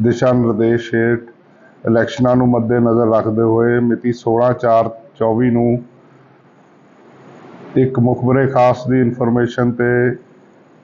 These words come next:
ਸੀ ਆਈ ਏ ਮਲੋਟ ਅਤੇ ਏ ਜੀ ਟੀ ਐਫ ਪੰਜਾਬ ਦੇ ਕੰਬਾਈਨਡ ਆਪਰੇਸ਼ਨ ਹੇਠ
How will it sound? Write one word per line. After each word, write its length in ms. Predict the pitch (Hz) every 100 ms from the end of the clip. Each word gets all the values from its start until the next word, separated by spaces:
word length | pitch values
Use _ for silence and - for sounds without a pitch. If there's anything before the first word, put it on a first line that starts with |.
| _ _ -
ਸੀ 240 | - 127
ਆਈ 240 | 127 127
ਏ 380 | 131 131 131 123 - - - _ _ _ 117
ਮਲੋਟ 500 | 120 117 127 135 127 104
ਅਤੇ 220 | 117 131 -
ਏ 160 | 123
ਜੀ 180 | 120 131
ਟੀ 220 | 127 131
ਐਫ 160 | 123 123
ਪੰਜਾਬ 580 | 123 117 113 117 120 117
ਦੇ 120 | 123
ਕੰਬਾਈਨਡ 560 | 117 117 117 120 131 127
ਆਪਰੇਸ਼ਨ 580 | 123 113 110 - 113
ਹੇਠ 240 | 117 117